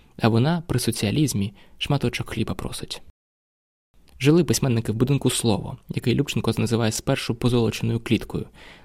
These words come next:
де примусово жили письменники різних переконань і напрямів. А далі, коли з тридцять третього року до мешканців дедалі більше почала учащати Н К В Дська агентура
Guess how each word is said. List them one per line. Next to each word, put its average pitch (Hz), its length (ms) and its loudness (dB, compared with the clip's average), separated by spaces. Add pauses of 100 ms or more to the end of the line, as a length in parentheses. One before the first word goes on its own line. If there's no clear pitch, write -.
де 131 100 4
примусово 123 500 2
жили 123 220 0
письменники 123 560 -2
різних 127 320 0
переконань 113 420 0
і 107 40 2
напрямів. - 540 -4 (500)
А - 100 2
далі, 165 340 2 (320)
коли 123 200 0
з - 80 -2
тридцять 139 320 2
третього 131 360 2
року 120 240 0
до 113 120 2
мешканців 117 560 0
дедалі 117 320 6
більше 123 420 2
почала 117 380 2
учащати 120 560 0
Н 113 100 0
К 117 100 0
В 117 80 2
Дська 107 380 0 (120)
агентура 110 580 0